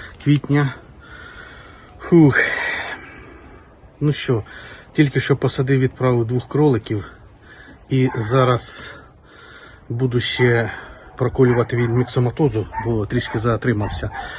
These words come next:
І, е, ці два кролика, що тільки що передав і поїхали, теж проколов,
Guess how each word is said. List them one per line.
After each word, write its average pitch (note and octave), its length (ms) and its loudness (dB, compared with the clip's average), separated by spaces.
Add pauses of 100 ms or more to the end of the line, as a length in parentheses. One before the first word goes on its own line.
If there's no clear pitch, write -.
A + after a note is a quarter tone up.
(240)
І, C3+ 260 8
е, A2+ 380 2
ці C#3 120 0
два B2 160 2
кролика, C3+ 400 4
що - 140 -6
тільки G#2+ 300 -4
що - 160 -8
передав A2 380 -2
і A2 40 -2
поїхали, A2+ 560 -4 (760)
теж - 160 0
проколов, C#3 480 4